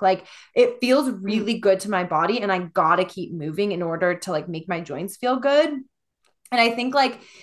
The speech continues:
Speaker 1: it was unfortunately easy to lose even just that sense of myself, much less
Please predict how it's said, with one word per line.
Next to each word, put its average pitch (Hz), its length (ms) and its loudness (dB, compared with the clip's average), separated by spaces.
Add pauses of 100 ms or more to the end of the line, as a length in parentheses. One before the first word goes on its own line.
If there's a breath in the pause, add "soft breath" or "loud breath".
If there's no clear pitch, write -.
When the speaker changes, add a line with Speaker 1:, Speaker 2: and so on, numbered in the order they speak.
(120 loud breath)
Speaker 1:
it 240 160 2
was 262 240 2 (520)
unfortunately 269 840 2
easy 254 420 0
to 226 160 -4
lose 208 380 2
even 254 260 -2
just 214 200 0
that 196 260 2
sense 202 180 -4
of 196 60 -6
myself, 175 400 0
much 233 300 0
less 269 240 2